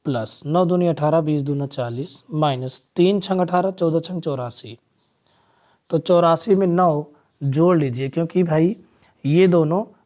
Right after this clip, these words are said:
माइनस, प्लस में इसको जोड़ लीजिए, उसके बाद घटा दीजिए। या फिर आप इसमें जो है क्या करेंगे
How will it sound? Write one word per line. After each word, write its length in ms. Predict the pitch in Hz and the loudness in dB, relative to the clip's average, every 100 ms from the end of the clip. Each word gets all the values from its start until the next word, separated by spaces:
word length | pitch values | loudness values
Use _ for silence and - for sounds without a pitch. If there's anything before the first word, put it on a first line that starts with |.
| - | -8
माइनस, 480 | 151 156 160 202 208 208 | 0 2 2 0 -2 -6
प्लस 560 | 170 156 - 185 190 | -4 -4 2 0 2
में 120 | 202 | 0
इसको 220 | 185 190 156 | -2 0 0
जोड़ 200 | 165 185 | 2 2
लीजिए, 300 | 202 196 220 | 2 2 2
उसके 260 | 165 - 165 | 0 -2 0
बाद 180 | 156 139 | 0 -2
घटा 240 | 120 117 | -6 -6
दीजिए। 360 | 110 110 123 117 _ _ _ _ _ - | -8 -12 -12 -14 _ _ _ _ _ -2
या 280 | 139 180 175 | 4 4 4
फिर 280 | 165 151 151 _ _ - | 2 -2 -4 _ _ -2
आप 320 | 170 175 - 170 | 2 2 0 -6
इसमें 300 | 156 196 185 | -2 0 2
जो 120 | 165 | 0
है 260 | 143 156 160 _ _ _ _ - | 0 -2 -4 _ _ _ _ 0
क्या 120 | 175 | 2
करेंगे 400 | 165 147 135 160 | 2 0 0 -2